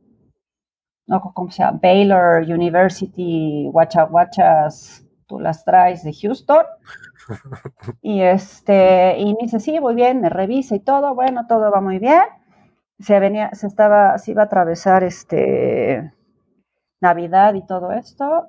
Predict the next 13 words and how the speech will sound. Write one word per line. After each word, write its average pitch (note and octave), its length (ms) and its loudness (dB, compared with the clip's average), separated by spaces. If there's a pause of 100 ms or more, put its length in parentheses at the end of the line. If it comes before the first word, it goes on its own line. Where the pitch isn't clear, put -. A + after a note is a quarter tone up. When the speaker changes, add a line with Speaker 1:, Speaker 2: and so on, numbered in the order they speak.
Speaker 1:
y F3 840 -8 (880)
pues G#3+ 200 2
ya, E4 260 2 (140)
hace, G#3+ 420 -4 (100)
acabas B3 480 2
esto, D#4+ 500 2 (220)
y A#3+ 140 -4
entonces B3 720 -2
hacemos, G#3+ 520 -2 (140)
pasando C4 520 2
el G3+ 140 0
año F#3+ 220 -2
nuevo, D4 320 -2